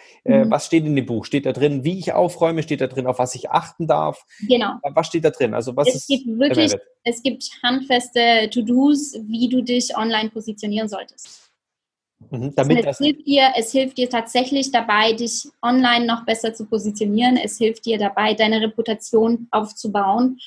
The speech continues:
Speaker 2: Und du lernst wirklich Schritt für Schritt durch dieses Workbook, ähm, wie du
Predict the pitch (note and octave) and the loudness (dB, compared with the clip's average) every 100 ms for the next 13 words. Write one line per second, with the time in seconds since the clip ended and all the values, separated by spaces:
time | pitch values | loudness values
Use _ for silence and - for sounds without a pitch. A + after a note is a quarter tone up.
0 | - _ A#3+ A#3 A3+ A3+ B3 A3+ G#3+ G#3+ | -20 _ 0 2 0 0 2 4 4 4
1 | G#3+ A#3 A#3 A3 A3 A3 A#3 - A#3+ C4 | 2 0 -2 -2 -2 0 -2 -2 -2 -2
2 | - B3 A3+ A3 - A3+ C4+ - B3 C4+ | -2 0 2 2 -2 0 0 0 -2 0
3 | C4+ A3+ A3+ G#3 G#3+ A3+ A3+ A#3 A#3+ A#3+ | 0 -2 -4 -4 -2 -2 -2 2 2 0
4 | _ _ - _ - A3+ A3+ A#3 A3 A#3 | _ _ -20 _ -4 0 2 2 2 2
5 | A3 A#3 A3+ A3 G#3+ G3+ | 2 2 2 2 2 0